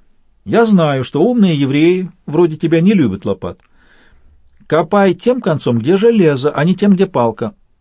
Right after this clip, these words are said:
«А ты че такой мрачный, Гершко?» — обратился он к крепышу с пейсами,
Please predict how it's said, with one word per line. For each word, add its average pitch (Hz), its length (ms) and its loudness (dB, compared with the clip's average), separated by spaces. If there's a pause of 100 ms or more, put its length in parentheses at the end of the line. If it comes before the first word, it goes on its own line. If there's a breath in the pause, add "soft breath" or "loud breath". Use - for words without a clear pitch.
(640)
«А 170 120 -2
ты 226 120 -2
че 226 140 0
такой 214 240 0
мрачный, 156 480 0
Гершко?» — 117 560 -6 (460)
обратился 117 600 -2
он 107 100 -2
к 101 60 -16
крепышу 110 400 -8
с - 80 -12
пейсами, 127 520 -6